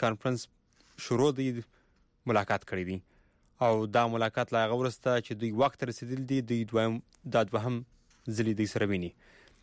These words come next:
د جاپان د چار-، چارواکو په وینا د دغه دواړو مشرانو دغه دوه اړخیزه ملاقات د آسیا او افریقا هیوادونو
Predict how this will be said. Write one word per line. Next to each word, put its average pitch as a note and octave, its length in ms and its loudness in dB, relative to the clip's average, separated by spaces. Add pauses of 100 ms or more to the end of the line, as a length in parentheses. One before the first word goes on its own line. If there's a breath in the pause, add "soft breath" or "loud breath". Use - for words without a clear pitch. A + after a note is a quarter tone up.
(480 soft breath)
د A#2+ 120 4
جاپان C3 280 4
د B2 140 -2
چار-، B2+ 320 2 (240)
چارواکو B2 540 2
په B2 80 -2
وینا B2+ 260 2 (220)
د A2 120 0
دغه A2 200 2
دواړو B2+ 260 2
مشرانو B2 460 -2
دغه A2+ 180 4
دوه G#2+ 120 2
اړخیزه B2 340 -2
ملاقات A#2 340 2
د G#2 160 4
آسیا F3 320 2 (140)
او C3 60 2 (100)
افریقا B2 340 -2 (240)
هیوادونو A2+ 340 0